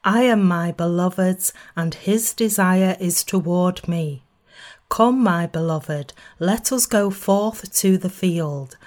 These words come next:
Let us lodge in the villages." My fellow believers, God belongs to all of us who believe in the gospel of the water and the Spirit and are carrying out God's work, just as we belong to him.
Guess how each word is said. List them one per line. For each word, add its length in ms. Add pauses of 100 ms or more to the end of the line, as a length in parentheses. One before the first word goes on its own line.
(240)
Let 300
us 220
lodge 460
in 160
the 120
villages." 840 (2000)
My 200
fellow 360
believers, 840 (340)
God 320
belongs 520
to 200
all 260
of 140
us 360
who 200
believe 500
in 140
the 80
gospel 480
of 160
the 80
water 580
and 140
the 100
Spirit 600 (260)
and 240
are 180
carrying 680
out 340
God's 340
work, 480 (360)
just 340
as 240
we 240
belong 480
to 180
him. 460